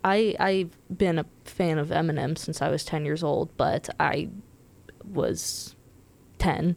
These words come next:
I didn't pay attention to any of this beef. I just listened to his music, and that was it. But in twenty eighteen is when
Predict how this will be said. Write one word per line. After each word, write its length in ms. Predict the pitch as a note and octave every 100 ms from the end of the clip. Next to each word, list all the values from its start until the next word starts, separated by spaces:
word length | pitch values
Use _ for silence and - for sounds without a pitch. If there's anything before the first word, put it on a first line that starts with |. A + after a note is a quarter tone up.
| -
I 100 | D#3
didn't 280 | D3 D3 D3+
pay 180 | F3
attention 440 | D#3 - D3+ - D#3+
to 140 | -
any 220 | - D#3+
of 120 | D3+ D#3
this 240 | - -
beef. 400 | - - D#3 -
I 180 | D3 D#3+
just 420 | D#3+ D3 D3+ - - - -
listened 340 | F#3+ F#3 F#3 F#3+
to 120 | G3+
his 160 | F#3 E3+
music, 580 | F3 F3 F3 F3+ F3+ E3
and 320 | D#3 D#3 D#3+ - - - - -
that 160 | D3+ D#3
was 160 | D3
it. 280 | F3 E3 D3+ - - - - - -
But 720 | E3 F#3 E3+ D#3+ - - - - -
in 120 | G3
twenty 340 | G3 A#3+ A#3+ G3+
eighteen 580 | F#3 - - G3 F3
is 240 | D#3 D3+ D#3+
when 680 | E3 E3 D#3+ D3+ D3 D3+